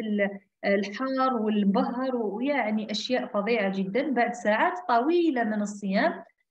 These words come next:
ال-، رمضان هو فرصة، وأكبر مستفيد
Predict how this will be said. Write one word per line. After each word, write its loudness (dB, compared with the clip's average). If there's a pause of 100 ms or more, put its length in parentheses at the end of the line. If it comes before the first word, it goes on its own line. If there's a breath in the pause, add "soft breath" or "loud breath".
(340)
ال-، 2
رمضان 4
هو 4
فرصة، -2
وأكبر 0
مستفيد -2